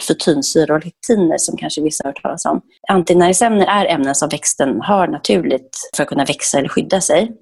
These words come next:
Men för oss människor så kan det förhindra upptag av näring.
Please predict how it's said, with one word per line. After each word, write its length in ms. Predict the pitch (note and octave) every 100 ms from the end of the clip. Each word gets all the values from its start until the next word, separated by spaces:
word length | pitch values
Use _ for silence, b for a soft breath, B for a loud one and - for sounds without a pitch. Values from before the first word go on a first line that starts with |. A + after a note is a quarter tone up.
| _ _
Men 140 | F#3 F3+
för 100 | F#3+
oss 140 | F3+
människor 420 | F#3 F3 F3+ G3+
så 140 | F3 E3
kan 160 | E3
det 60 | D#3
förhindra 320 | D#3+ D3+ D3
upptag 400 | - - E3 D#3
av 100 | D3+
näring. 400 | D#3+ D#3+ - E3+